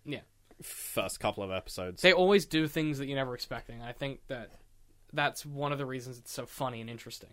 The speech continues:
Speaker 2: Yeah. Well, I rec-, it'll either go, I think it'll go one or two ways. It'll e-, they'll, it'll either be, like, the first ten minutes of the first episode will resolve the conflict of him being in jail, or it'll be, like, a four episode <laughs> thing.
Speaker 1: Or, or it'll just open with him out of jail.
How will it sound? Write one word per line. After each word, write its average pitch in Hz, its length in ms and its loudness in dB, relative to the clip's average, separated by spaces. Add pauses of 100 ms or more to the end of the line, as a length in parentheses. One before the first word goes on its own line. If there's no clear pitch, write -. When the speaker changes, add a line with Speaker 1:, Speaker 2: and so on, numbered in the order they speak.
Speaker 2:
Yeah. 110 500 8 (100)
Well, 131 100 4
I 160 80 12
rec-, 214 220 8 (280)
it'll 175 160 10
either 214 160 12
go, 117 580 8 (420)
I 127 60 2
think 156 140 6
it'll 165 160 8
go 156 160 8
one 107 160 6
or 107 40 2
two 104 200 -2
ways. 95 200 -2
It'll 110 160 0
e-, 123 60 -2
they'll, 117 280 2 (180)
it'll 135 200 4
either 151 160 8
be, 127 140 4
like, 117 300 2
the 120 120 0
first - 440 2
ten 113 220 2
minutes 107 260 0
of 113 60 -2
the 107 100 0
first 104 320 -2
episode 104 420 -2
will 107 100 -6
resolve 95 480 -2
the 101 60 -4
conflict 101 520 -4 (480)
of 95 160 -2
him 98 240 -2
being 92 320 -2 (340)
in 98 140 -4
jail, 101 320 0 (520)
or 117 120 6
it'll 110 120 4
be, 107 160 6
like, 104 200 4
a 110 80 0
four 98 340 0
episode - 340 -2
<laughs> - 80 2
thing. - 500 8 (180)
Speaker 1:
Or, 190 200 8
or 208 180 10
it'll 196 120 6
just 160 160 -4
open 165 180 2
with 151 120 0
him 151 120 -2
out 131 180 4
of 139 100 0
jail. 113 360 -6